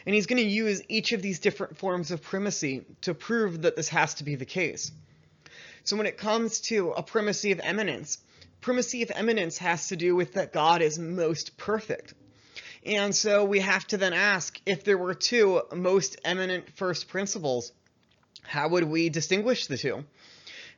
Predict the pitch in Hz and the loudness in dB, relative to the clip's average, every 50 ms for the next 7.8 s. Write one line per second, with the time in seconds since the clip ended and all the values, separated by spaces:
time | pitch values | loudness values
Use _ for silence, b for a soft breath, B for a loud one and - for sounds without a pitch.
0 | B - 180 185 190 185 190 190 208 208 214 214 190 - 180 175 180 190 220 220 | B -2 0 0 2 4 4 4 6 6 6 6 6 4 0 0 0 2 2 0
1 | 196 - 214 214 220 208 196 175 185 180 170 180 170 180 - - - 185 180 185 | -2 -2 -2 -2 -2 -2 -2 -2 -4 -4 -4 -4 -6 -6 -6 -8 -10 -10 -8 -8
2 | 165 170 156 - - 185 175 160 175 180 165 - - - 190 175 160 165 170 190 | -6 -6 -8 -6 -6 -6 -4 -2 -4 -4 -4 -6 -8 -6 -6 -4 -2 0 0 0
3 | 202 202 156 139 127 - B B B B B B B - 180 165 190 180 156 180 | 2 2 0 0 -2 -4 B B B B B B B -2 0 2 2 2 2 4
4 | 180 180 175 180 185 185 196 180 156 160 160 151 156 147 - - 180 156 156 165 | 4 4 4 4 2 0 0 0 0 0 0 0 0 0 -2 -2 -2 -2 0 -2
5 | 165 156 - - 165 156 160 165 160 160 - - 196 214 214 - - 175 151 - | -2 -2 -4 -2 0 2 4 2 2 0 -4 -4 -4 -4 -2 0 -2 -2 -2 -4
6 | - - 160 156 160 156 156 156 151 98 135 151 143 139 131 117 - 156 170 165 | -10 -8 -4 -2 -2 -2 0 -2 0 0 0 0 0 0 -2 -4 -2 0 0 0
7 | 165 170 - 185 170 - - 165 147 151 139 147 160 - - | 0 0 0 -2 -4 -4 -4 -4 -2 0 0 0 0 -4 -6